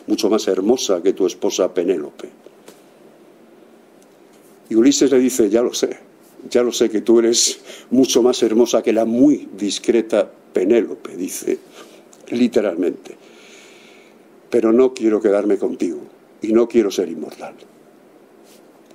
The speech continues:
Quiero seguir siendo mortal porque de alguna manera vosotros, los dioses, nos envidiáis justamente por eso, ¿no?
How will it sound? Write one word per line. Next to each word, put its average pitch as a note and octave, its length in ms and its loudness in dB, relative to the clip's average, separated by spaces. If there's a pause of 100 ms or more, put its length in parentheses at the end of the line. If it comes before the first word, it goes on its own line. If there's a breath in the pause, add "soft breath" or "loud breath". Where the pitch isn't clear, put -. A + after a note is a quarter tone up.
(100)
Quiero C3+ 300 2
seguir A#2 320 0
siendo G#2 320 0
mortal A2+ 460 -2
porque A2 260 0
de F#2 100 2
alguna A2+ 320 2
manera G#2+ 440 0 (1300 loud breath)
vosotros, A2 600 0
los G2+ 200 0
dioses, A2+ 540 0
nos A#2 300 0
envidiáis A#2 580 2 (340)
justamente A#2 680 -2
por G2+ 160 -4
eso, - 280 -10
¿no? - 120 -10